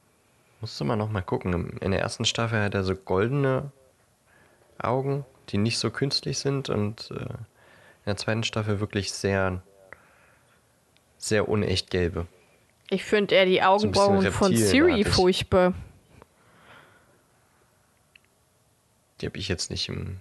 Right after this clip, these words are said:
Speaker 1: im
Speaker 2: Äh,
Speaker 1: Kopf.
Speaker 2: die sind, äh, in der ersten Staffel halt einfach genauso blond wie ihre Haare und in der zweiten Staffel sind sie einfach dunkel. Das hat mich mega irritiert.
Speaker 1: Vielleicht hat sie sich gefärbt in der ersten Staffel.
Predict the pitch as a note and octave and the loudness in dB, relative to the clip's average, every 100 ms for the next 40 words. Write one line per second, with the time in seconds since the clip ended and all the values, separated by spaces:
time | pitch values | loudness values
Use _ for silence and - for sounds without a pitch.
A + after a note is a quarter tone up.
0 | - _ - G2+ - - - - _ _ | -18 _ -8 -6 -6 -8 -14 -20 _ _
1 | - - - _ - G3 F3+ G3 G#3+ - | -18 -14 -14 _ -6 0 2 4 2 0
2 | - - - F#3 F#3 F#3 F3+ F3+ - - | -4 -4 2 4 6 6 6 4 2 0
3 | F3+ F3+ F3 F3 - E3+ F3 B3+ - A3 | 0 0 0 0 2 0 -2 -8 -2 0
4 | A3+ G#3+ G3 - - F#3 G#3 G3 F#3+ F3+ | 2 2 2 2 -2 0 0 -2 2 2
5 | F3+ F#3 F#3+ F#3 F3+ E3 - F#3 F3 G3 | 2 4 4 4 4 0 -2 2 4 4
6 | - A3 F#3 F3 D#3+ E3 G#3+ B3+ B3+ - | 4 4 4 4 4 4 4 4 4 2
7 | G3+ F#3+ F#3+ F#3+ - F3 G#3 A3 G3+ G3 | 0 2 2 2 2 2 2 2 4 4
8 | G3 F#3+ F3+ F3 - G3 F#3+ E3 - _ | 4 4 2 2 2 2 4 2 0 _
9 | - - _ _ _ _ _ _ _ _ | -20 -20 _ _ _ _ _ _ _ _
10 | _ _ _ _ _ G3 F#3+ F3+ F3+ F3+ | _ _ _ _ _ -2 0 2 2 4
11 | F#3 F#3 F3+ F3 E3+ D#3+ E3+ D#3+ - _ | 4 6 4 4 2 2 2 0 -4 _
12 | _ _ - _ _ _ _ _ _ _ | _ _ -20 _ _ _ _ _ _ _
13 | _ - - G#2+ G#2+ G2+ F#2 F2+ - F2+ | _ -8 -4 -2 -2 -2 -2 -2 -4 -4
14 | F2+ F2+ G2 F#2 E2+ F2+ - - F#2+ G2 | -2 -2 -2 0 0 -4 -6 -6 -4 -4